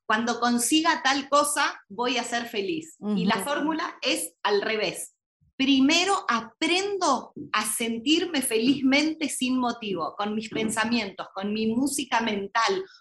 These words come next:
Speaker 1: con mis películas mentales,
Speaker 2: Ujú.
Speaker 1: con, moviendo sensaciones en mi cuerpo, porque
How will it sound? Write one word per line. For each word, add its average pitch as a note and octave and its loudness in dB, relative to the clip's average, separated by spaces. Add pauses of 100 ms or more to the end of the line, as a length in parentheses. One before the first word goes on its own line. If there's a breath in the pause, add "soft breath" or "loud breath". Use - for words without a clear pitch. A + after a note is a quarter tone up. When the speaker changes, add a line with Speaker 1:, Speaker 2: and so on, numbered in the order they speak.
(140)
Speaker 1:
con G#3+ 0
mis A3 -6
películas C#4 0
mentales, G3+ 0
Speaker 2:
Ujú. F#3+ -2
Speaker 1:
con, A3+ -4
moviendo C4 0
sensaciones B3 0
en A3 -4
mi G#3+ -4
cuerpo, B3 0
porque A3 -4